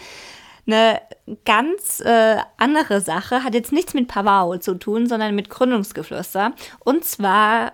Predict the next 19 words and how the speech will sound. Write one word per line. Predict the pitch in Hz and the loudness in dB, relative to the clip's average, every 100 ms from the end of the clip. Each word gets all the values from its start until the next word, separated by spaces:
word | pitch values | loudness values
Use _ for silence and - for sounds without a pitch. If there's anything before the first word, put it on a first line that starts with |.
| 202 | -4
ähm, | 202 202 202 196 | -2 0 0 0
war | 202 240 | 2 2
ich | - 233 262 269 - - - | 0 0 0 -2 -8 -6 -2
unter, | 220 220 208 196 190 - | 0 0 0 -2 -2 -4
auf | 185 | -6
dieser | - 196 185 180 180 - - - - - | -4 -4 -4 -6 -8 -12 -20 -20 -14 -12
neuen | 180 180 196 202 233 311 330 302 | -6 -2 2 4 4 2 2 0
App, | - 240 320 - | -2 -2 -4 -6
die | 208 202 | -8 -6
gefühlt | 220 - 269 220 | -6 -2 -2 0
jetzt | 226 | -2
schon | - 202 | 0 -2
wieder | 185 - | -2 -2
out | 208 302 - | -2 -2 -2
ist, | 196 247 - | -6 -6 -8
Clubhouse | - - - - 180 | -6 -6 -4 -8 -6
unterwegs | 185 185 175 185 262 - - - - - - | -8 -8 -6 -2 -4 -6 -20 -20 -20 -18 -2
und, | 226 254 285 254 - | 0 0 -2 -6 -8
ähm, | 214 214 214 214 214 | -4 -2 -2 -4 -8